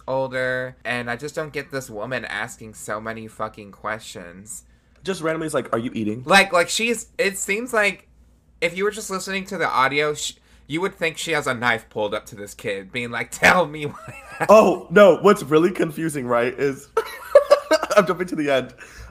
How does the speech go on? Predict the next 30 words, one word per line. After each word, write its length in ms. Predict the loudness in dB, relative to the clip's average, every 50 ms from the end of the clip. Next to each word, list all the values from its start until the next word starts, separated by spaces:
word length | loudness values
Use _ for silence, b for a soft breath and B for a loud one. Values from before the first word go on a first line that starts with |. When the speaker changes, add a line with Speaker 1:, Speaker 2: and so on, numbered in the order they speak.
| B 6 10
Speaker 2:
Uh, 320 | 12 12 12 10 6 2
so 120 | -4 -4 -4
the 80 | -4 -2
boy 240 | 0 0 0 0 0
confesses 600 | -2 -6 -6 -2 0 0 0 0 -4 -8 -6 -2
that 200 | 0 0 0 0
his 120 | -4 -6
dad 180 | -2 0 0 0
is, 140 | 0 -4 -6 -6
is 140 | -6 -6 -6
addicted 300 | -6 -8 -8 -8 -10 -10
to 60 | -10
this 120 | -10 -8
beveragino, 800 | -2 0 0 0 0 -2 -8 -10 -8 -8 -8 -8 -8 -8 -6 -4
right? 240 | -2 -2 -2 -2 -2
And 80 | -4 -4
every 180 | -4 -2 0
Speaker 1:
Yeah, 120 | 2 4 4
Speaker 2:
time 100 | 4 4
he 60 | 4
drinks 240 | 6 6 6 6 6
this 140 | 4 4 2
Speaker 1:
Harrow's, 80 | 0 0 0 2
which 200 | 2 2 2 2
Speaker 2:
beverage 80 | 4
Speaker 1:
had, 200 | 4 4 2 2
like, 380 | 2 2 2 2 0 -4 -14 -18
mold 540 | -14 -6 -2 0 0 2 2 0 -2 -4 -6 -4
on 240 | -2 -2 -2 -2 -4
it 260 | -8 -10 -10 -12 -14